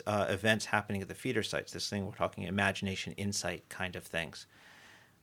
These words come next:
was much more likely to be on the opposite side of the maze when the animal had not been there recently. And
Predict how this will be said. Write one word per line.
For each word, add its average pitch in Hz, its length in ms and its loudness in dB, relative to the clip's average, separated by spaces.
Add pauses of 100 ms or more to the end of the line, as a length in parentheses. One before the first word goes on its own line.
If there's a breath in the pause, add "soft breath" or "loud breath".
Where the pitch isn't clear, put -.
(100)
was 120 200 6
much 143 300 6
more 147 140 4
likely 117 360 6
to - 80 -6
be 101 160 -2
on 101 120 2
the 101 120 0 (100)
opposite 135 420 2
side 110 240 0
of 101 80 0
the 98 60 -2
maze 107 680 0 (340 soft breath)
when 135 340 8
the 165 160 6
animal 127 300 6
had 113 300 2
not 120 520 6
been 92 220 -2
there 76 260 -6 (480)
recently. - 460 -4 (1600)
And 101 520 6